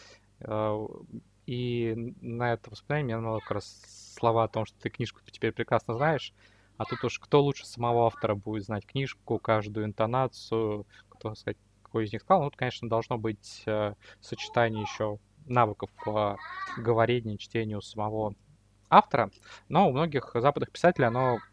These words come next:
м, все-таки есть, хотя потому что, а, популярен на Западе формат, а, вот не просто литературных встреч, когда ты приходишь в книжный магазин,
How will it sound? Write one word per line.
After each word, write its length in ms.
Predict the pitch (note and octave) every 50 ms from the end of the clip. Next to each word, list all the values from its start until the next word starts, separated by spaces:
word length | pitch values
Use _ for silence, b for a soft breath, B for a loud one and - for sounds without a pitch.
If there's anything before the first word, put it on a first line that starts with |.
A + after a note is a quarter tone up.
| _ _ _ _ _ _ _
м, 340 | C3+ C3 B2 A#2 A2+ A2+ G#2+ - _ _ _
все-таки 300 | - - C3+ - - -
есть, 140 | D#3+ G3+ -
хотя 260 | - - - - - B2
потому 260 | - - C3+ D3+ E3
что, 260 | - - - A#2+ A#2+ B B B B B B B B B _
а, 120 | - A#2 A2+
популярен 420 | - B2+ - C#3+ D3+ D3+ C3+ A#2+ A#2
на 80 | A#2 G#2+
Западе 380 | - B2 - - A#2 A2 A2+
формат, 500 | - - - A#2 A2+ A#2 B2+ C3+ C3+ C3 - _ - -
а, 360 | A#2 A2+ A2+ A2 A2 A2 G#2+ G#2+ _ _ _
вот 120 | A#2 - -
не 60 | - B2
просто 300 | - G#3 A3 - - C3
литературных 540 | A#2+ A2 - C3 B2 - C3+ B2 A#2 G#2+ -
встреч, 360 | - - - B2+ B2+ A#2+ -
когда 200 | - A2 G2 G#2+
ты 80 | - F#2
приходишь 320 | - - A2 C#3+ D3 - -
в 40 | -
книжный 280 | - B2 A2 - - G#2+
магазин, 720 | G#2+ G#2 G2 A2 G#2+ G#2+ G2+ G#2+ A2 A2 A2 G#2 G#2 G2+